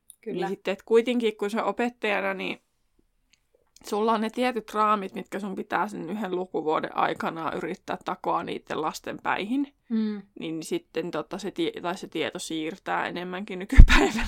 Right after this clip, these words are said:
Speaker 1: Niin.
Speaker 2: <laughs> kova-, takoa se sinne. Niin, niin sitten tota, niin eihän, et jos niinku ihan puhtaasti siitä näkökulmasta esimerkiksi Hagridia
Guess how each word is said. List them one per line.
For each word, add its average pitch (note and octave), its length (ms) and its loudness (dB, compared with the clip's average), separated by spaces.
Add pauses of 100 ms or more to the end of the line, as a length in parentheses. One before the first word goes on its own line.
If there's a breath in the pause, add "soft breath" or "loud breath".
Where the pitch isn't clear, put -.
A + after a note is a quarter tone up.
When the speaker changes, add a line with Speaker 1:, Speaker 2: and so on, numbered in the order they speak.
(140)
Speaker 1:
Niin. A#3 220 4 (180)
Speaker 2:
<laughs> - 200 -12
kova-, - 440 -10 (220)
takoa - 360 -6
se - 180 -10
sinne. B3 460 -6 (600 loud breath)
Niin, G3 260 -4
niin F3+ 100 -6
sitten F3+ 380 -6
tota, E3+ 480 -2 (1040 soft breath)
niin F#3 160 -4
eihän, G3+ 340 -2 (220)
et - 200 -6
jos - 260 -4 (160)
niinku G3+ 200 -4
ihan A3 220 -2
puhtaasti G#3+ 540 2
siitä A3 400 -4
näkökulmasta - 680 -6
esimerkiksi G3 300 -8
Hagridia - 680 -4